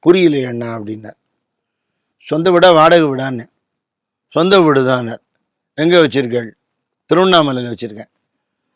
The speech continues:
"லேண்டா தானே வாங்கினேள்?" "ஆமா, லேண்டா தான் வாங்கினேன்." "பிளான் போட்டேளா?" "பிளான் போட்டேன்." "அது என்ஜினியர் ஏற்பாடு பண்ணி கொடுத்தாரா?" "ஆமா." "அப்ப அதுல பிளான்ல வந்து பாருங்க, இந்த தான், இதான் டிராயிங் ரூமு, இப்படி போனாலும் இங்க கிச்சன் வரும்."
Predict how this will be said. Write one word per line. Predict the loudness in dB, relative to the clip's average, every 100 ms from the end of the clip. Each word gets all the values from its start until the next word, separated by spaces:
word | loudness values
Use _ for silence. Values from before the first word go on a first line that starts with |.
| _ _ _ _ _ _ _ _ _ _ -10
"லேண்டா | -2 2 4 4
தானே | 2 2
வாங்கினேள்?" | 0 0 -2 -4 -6 -8
"ஆமா, | -6 -2
லேண்டா | 0 0 -2 -4
தான் | -10
வாங்கினேன்." | -14 -18 -20 -20 _ _ _ _ 0
"பிளான் | 4 4 4
போட்டேளா?" | 2 4 4 2 0 _
"பிளான் | 0 2 2
போட்டேன்." | -4 -8 -12 _ _ _ _ _ _ _ _ _ _ _ _ _ _ _ -14
"அது | -8 -4
என்ஜினியர் | 0 2 4 2 0
ஏற்பாடு | 0 0 0
பண்ணி | -6 -6
கொடுத்தாரா?" | -6 -6 -4 -4
"ஆமா." | -4 -6 _ _ _ _ _ _ _ _ _ _ _ -8 0
"அப்ப | 4 4
அதுல | 4 2
பிளான்ல | 6 6 6 4
வந்து | 6 6
பாருங்க, | 6 4 4
இந்த | 6 6
தான், | 6
இதான் | 6 6 6 6
டிராயிங் | 6 6 4
ரூமு, | 4 2 0 0
இப்படி | 0 2
போனாலும் | 4 4 2
இங்க | 2 0
கிச்சன் | 2 2 4
வரும்." | 4 4